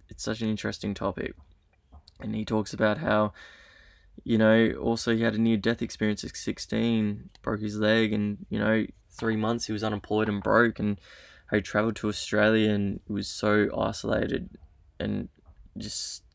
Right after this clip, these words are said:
you know, overcoming such struggles and adversity. And he goes through so much, and we talk about this in the podcast. And he contributes a lot to goal setting,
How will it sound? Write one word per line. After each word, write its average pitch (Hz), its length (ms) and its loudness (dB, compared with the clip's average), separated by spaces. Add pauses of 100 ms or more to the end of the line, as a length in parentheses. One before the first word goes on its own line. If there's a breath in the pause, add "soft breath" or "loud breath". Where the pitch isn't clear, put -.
(160)
you - 80 -6
know, 107 260 -2 (680 loud breath)
overcoming 117 480 2
such - 340 -6
struggles 113 420 2
and 104 100 0
adversity. 104 800 -2 (200)
And 107 260 -2
he 110 240 -6 (480)
goes 113 280 2
through 107 160 -8
so - 600 -6
much, 113 360 0
and 107 280 -8
we 104 200 -6
talk 120 180 0
about 107 200 2
this 107 140 -8
in 104 60 -2
the 104 60 -2
podcast. 110 600 -6 (760 loud breath)
And 117 120 2
he 120 40 0
contributes 147 440 -2
a 127 60 0
lot 120 260 2
to 113 520 2 (100)
goal 120 200 2
setting, 127 600 0